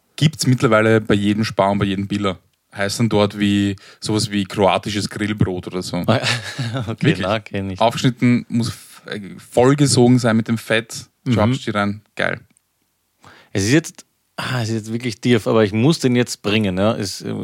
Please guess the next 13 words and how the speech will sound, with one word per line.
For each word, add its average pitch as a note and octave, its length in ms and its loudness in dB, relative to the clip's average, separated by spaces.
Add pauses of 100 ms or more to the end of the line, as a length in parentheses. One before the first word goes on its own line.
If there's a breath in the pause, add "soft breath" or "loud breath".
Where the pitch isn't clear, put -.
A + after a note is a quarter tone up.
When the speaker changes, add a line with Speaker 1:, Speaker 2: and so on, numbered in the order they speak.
(400)
Speaker 2:
entschuldigt A2 420 0
mich. G2 160 -2 (320 loud breath)
Aber G#2+ 120 4
ich G#2+ 120 0
hab A#2+ 140 2
heute C3 500 4
mit C3 140 4
dem B2 220 4
Duschko C#3 360 2
geschrieben B2 400 2
und B2 100 0
hab A2+ 160 2
eine A2 640 4